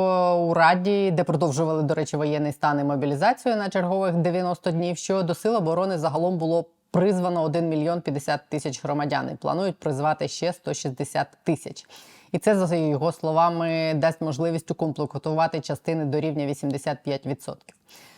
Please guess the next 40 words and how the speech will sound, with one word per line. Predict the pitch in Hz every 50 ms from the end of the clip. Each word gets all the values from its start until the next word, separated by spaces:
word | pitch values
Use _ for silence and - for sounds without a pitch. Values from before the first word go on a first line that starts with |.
| - - - - -
Але | 220 269 294
при | 294 277 247
цьому | - 214 220 233 233
однією | 220 185 185 196 196 196 190 190 175
з |
головних | 170 180 190 185 175 180 190 196 - -
проблем, | 196 185 156 160 175 175 180 185
пов'язаних | - 180 151 160 170 170 147 170 165 160 151 -
в |
тому | - 160 156 160
числі | 156 - - - 160 156
з | 139
мобілізацією | 147 151 147 147 147 151 135 156 165 185 - - 226 202 180
на | 160 156
третьому | - 170 160 156 - 165 151 151 151 147 143 147
році | 156 156 151 - - - 151 147
вторгнення, | - - 170 180 185 - 208 196 180 165
досі | 139 156 170 165 - 180
залишається | 151 156 151 151 156 - - 156 156 151 - - 156
проблема | - - 151 139 151 156 156 147 147 143 143 -
підготовки | 156 131 113 143 139 - 202 196 - - 190
військових | 175 175 - - - 185 165 170 - -
і | 165
те, | - - 190 190 180
що | - - - 170
якість | 156 156 170 175 175 170 - 175 - - -
і | - 170 160 - 165
ефективність | - - 156 - - - 151 143 143 139 - 156
управління | 135 - 143 139 143 151 151 151 147 139
військами, | 147 139 - - 185 196 220 220 190 -
попри | - 156 143 - 143 139 139 143 -
всі | - - - 156
кадрові | - 156 156 - 151 143 131 139 143 -
зміни | 131 135 147 160 196 220 208 175
і | - - 147 139
задекларовані | 139 151 131 147 - 151 151 160 160 147 156 151 147 143 135
в | 131
момент | 151 147 147 147 147 147 135
звільнення | 123 147 151 151 139 147 143 143 139 139 135 135
Залужного | 139 151 147 156 151 135 139 143 120 139 139 131